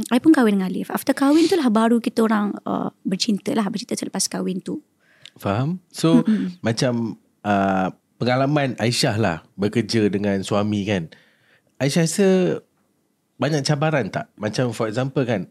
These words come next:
Speaker 2: Aisyah pula seorang isteri.
Speaker 1: Mm-mm.
Speaker 2: Kan? Kalau Aisyah melawan suami, kira derhaka pula.
Speaker 1: Oh.
Speaker 2: Kan? Walaupun lah benda ni pasal kerja
Speaker 1: Business,
Speaker 2: ke,
Speaker 1: kan?
Speaker 2: pasal apa kan. Ah, macam mana Aisyah manage benda tu?
Speaker 1: Okey,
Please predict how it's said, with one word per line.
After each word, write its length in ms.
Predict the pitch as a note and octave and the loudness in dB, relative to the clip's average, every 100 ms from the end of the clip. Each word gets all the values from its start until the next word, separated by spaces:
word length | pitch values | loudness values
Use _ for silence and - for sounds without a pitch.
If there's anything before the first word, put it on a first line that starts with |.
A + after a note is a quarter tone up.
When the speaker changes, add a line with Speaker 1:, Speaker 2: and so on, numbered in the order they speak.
| _ | _
Speaker 2:
Aisyah 340 | A2 A2+ D#3+ | -2 0 0
pula 280 | D3+ G3 G#3 - _ _ | 2 0 0 -6 _ _
seorang 340 | _ - G#2+ G#2+ | _ -2 0 0
isteri. 520 | G#2 - C3+ A#2+ E2+ - _ | -2 -2 2 2 0 -8 _
Speaker 1:
Mm-mm. 360 | B3+ A#3 G#3+ | 6 6 4
Speaker 2:
Kan? 260 | - C3+ G#2 | 4 0 0
Kalau 260 | - A2+ A#2+ | 0 2 4
Aisyah 320 | A2 A#2 D3+ | 2 2 2
melawan 360 | D3 C#3+ D#3+ | 2 4 2
suami, 320 | D#3+ D#3+ F3+ G3 | 2 2 2 0
kira 300 | E3+ - B2+ | 0 0 2
derhaka 400 | G2+ G#2 - G#2 | 2 -2 -2 -2
pula. 300 | F#2 G3+ G#3 - - - _ | 2 4 2 -2 -18 -20 _
Speaker 1:
Oh. 320 | - B3 C4 D4 | 2 6 8 8
Speaker 2:
Kan? 140 | B3 | 6
Walaupun 420 | B2+ C3+ D#3 F3 | 6 2 2 2
lah 120 | F3 | 2
benda 200 | C#3 C3+ | 2 2
ni 200 | C3+ C#3 | 2 0
pasal 720 | C3 A#2+ A#2 C3+ B2 A2+ A2 G2 | 0 0 -2 0 2 2 2 0
kerja 380 | - F3 A3 B2 | 2 6 8 8
Speaker 1:
Business, 300 | A2+ G#2 A#2 | 8 6 6
Speaker 2:
ke, 60 | |
Speaker 1:
kan? 80 | A2+ | 6
Speaker 2:
pasal 200 | A2+ - | 4 4
apa 200 | A2+ A2+ | 2 2
kan. 180 | D3 C3 - - - - _ _ | 0 0 -4 -16 -20 -20 _ _
Ah, 120 | - | -4
macam 240 | G#2 C3 G#3 | -2 0 0
mana 160 | A3 C#3+ | 2 2
Aisyah 240 | A#2+ B2+ | 2 0
manage 360 | A2+ A#2+ G#2+ F2+ | 2 2 2 0
benda 180 | G#2 G2 | 0 2
tu? 160 | F2+ E2+ - - - - _ | 0 -4 -8 -20 -20 -20 _
Speaker 1:
Okey, 280 | B3+ - | 0 2